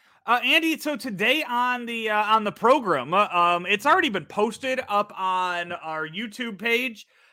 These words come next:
and I think it's a standalone on the podcast page because A E W Wrestling wanted me to get it out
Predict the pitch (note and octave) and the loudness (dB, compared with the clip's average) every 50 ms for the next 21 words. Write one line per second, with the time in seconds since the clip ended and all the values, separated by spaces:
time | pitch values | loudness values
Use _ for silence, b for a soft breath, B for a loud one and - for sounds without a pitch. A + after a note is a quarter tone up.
0 | b b F3+ F#3+ G3 G3 - D#4+ E4 E4 G#3 - G#3 F3 E3+ D#3+ - - - G#3+ | b b -2 -2 -2 0 -2 -4 -4 -4 -4 0 0 0 0 0 -2 -2 -4 -4
1 | A3 B3 B3 G#3+ F3 D#3 B2 A#2 B2+ C#3 C#3 C#3+ C#3 - - G#3 A#3+ C4 A3+ - | -2 -2 -2 -2 -2 -2 -4 -4 -6 -6 -6 -8 -6 -4 -2 -2 -2 -2 -4 -2
2 | G3 D#3 C3+ C3 - - D#3+ C#3 B2 C3 C#3 - D#3 C3+ E3+ D#3 D3+ D3+ C#3+ C#3 | -2 -2 -2 -2 -6 -6 -6 -4 -4 -6 -8 -12 -10 -4 -2 -2 -2 -2 -4 -6
3 | F3+ - F3+ G3+ A3+ G#3+ G#3+ G#3 F3 F#3+ F#3 F3 F3 E3 D3 C3+ D#3 E3+ E3+ - | -10 -8 -6 -6 -6 -8 -10 -8 -6 -6 -6 -6 -8 -10 -8 -6 -6 -6 -6 -8
4 | F#3+ E3+ D#3 D3+ C#3+ D3 D#3 F3 F#3 F#3 D#3+ C#3 D3 D#3 F3 F#3 - - E3 C3 | -14 -12 -12 -12 -10 -8 -6 -4 -4 -6 -6 -8 -8 -8 -8 -8 -8 -10 -14 -14
5 | A2+ G#2 D3+ E3 E3+ E3 D3 C#3 D#3 D3 | -10 -4 -4 -4 -2 -2 0 0 0 0